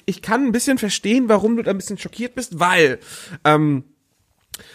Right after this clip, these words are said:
ich meine, wenn du Pa-, wenn du frischen Pansen kaufst, wenn du den verarbeiten willst, weißt du, dann muss der noch extremst gewaschen werden.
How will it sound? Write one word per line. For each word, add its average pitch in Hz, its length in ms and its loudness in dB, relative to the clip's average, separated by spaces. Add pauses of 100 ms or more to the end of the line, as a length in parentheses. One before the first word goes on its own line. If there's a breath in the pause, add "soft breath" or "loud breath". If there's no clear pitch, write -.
(200 loud breath)
ich 135 160 -8
meine, 190 340 2
wenn 185 100 0
du 170 100 2
Pa-, - 320 -8
wenn 170 160 0
du 165 60 0
frischen 233 360 -4
Pansen 196 400 -2
kaufst, - 380 -2
wenn 160 120 0
du 180 60 -2
den 175 120 -2
verarbeiten 170 600 0
willst, - 340 -8
weißt - 240 -8
du, 196 160 -6 (320 loud breath)
dann 127 140 -2
muss 180 240 0
der 185 160 2
noch 160 280 0
extremst 196 1200 0
gewaschen 156 460 0
werden. 65 340 -8